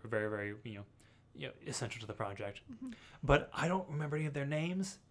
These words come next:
Speaker 1: I apologize, but it's very good.
Speaker 2: Yeah, I think, like, um, um, and the large, there's a lot at play, but the large,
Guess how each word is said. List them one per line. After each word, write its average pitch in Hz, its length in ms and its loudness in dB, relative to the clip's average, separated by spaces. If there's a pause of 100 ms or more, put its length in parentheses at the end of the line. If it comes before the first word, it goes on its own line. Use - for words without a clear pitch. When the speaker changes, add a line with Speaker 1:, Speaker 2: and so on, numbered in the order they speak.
(220)
Speaker 1:
I 107 60 0
apologize, 120 800 6 (840)
but 113 280 6 (2750)
it's - 180 -8
very 135 240 2
good. 113 280 2 (440)
Speaker 2:
Yeah, 240 260 8
I 277 100 12
think, 381 320 12 (120)
like, 254 320 12 (100)
um, 294 140 10 (100)
um, 311 160 10 (100)
and 349 140 12
the 370 60 12
large, 370 300 12 (180)
there's 302 260 12
a 339 60 12
lot 269 320 12
at 262 120 12
play, 254 180 12
but 233 180 8
the 277 100 12
large, 269 800 12